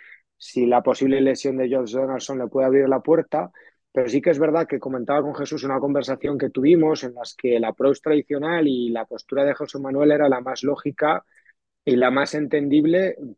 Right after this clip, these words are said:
por cómo habían operado los Yankees este año, que era empezar la temporada con Aisia Kainer Falefa de shortstop y Aaron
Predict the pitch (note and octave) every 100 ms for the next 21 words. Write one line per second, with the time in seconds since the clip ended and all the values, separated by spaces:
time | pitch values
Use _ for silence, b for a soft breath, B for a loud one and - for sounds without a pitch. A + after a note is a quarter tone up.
0 | _ _ B2 A#2 - C3+ C#3 C#3+ C#3 A#2+
1 | C3 C#3 C#3+ B2+ B2 B2 D#3 B2 - A#2+
2 | B2 A#2 A#2 A#2 A#2 A2+ B2 B2+ B2 A#2+
3 | C3 C3+ B2+ A#2+ A2 G#2+ - B2 C3 B2+
4 | B2+ - C3 C3+ C3 A#2+ A2 A2+ A2+ -
5 | C#3 D#3 - B B B B2+ B2 C3